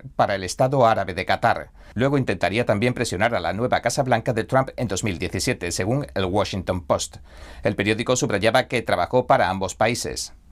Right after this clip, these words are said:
Olson admitió que se reunió con un empresario de Bahrein que le ofrecería un contrato de trescientos mil dólares al año para que trabajara después de dejar el Departamento de Estado.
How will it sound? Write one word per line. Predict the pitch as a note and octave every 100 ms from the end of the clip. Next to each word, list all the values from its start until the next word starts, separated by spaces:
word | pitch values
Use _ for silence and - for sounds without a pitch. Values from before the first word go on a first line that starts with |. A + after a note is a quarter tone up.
| - - - - - -
Olson | B2 B2 A2 - -
admitió | F2+ F2 - C3
que | D3+
se | D3+
reunió | A#2+ F#2+ A#2
con | C3+ B2
un | C3+
empresario | C#3 F#2 G#2+ G#2
de | G2+
Bahrein | - G2+ G#2 F#2+
que | - A2+
le | G#2
ofrecería | G2 A2 G#2 A2+
un | C#3+
contrato | A#2+ F#2+ C#3 D3
de | B2+
trescientos | - D#2 G2 E2 D2+
mil | A#2+
dólares | G2 C3 D#2 -
al | F2+
año | B2+ E2
para | G2+ G#2
que | - C3
trabajara | C#3 C3+ G2 F2+ - -
después | G2 - C#3
de | C#3 C#3+
dejar | A#2 A2 - -
el | G#2+ F2+
Departamento | G2+ F#2 G2+ G#2 E2+
de | C#2+ E2
Estado. | - F#2+ -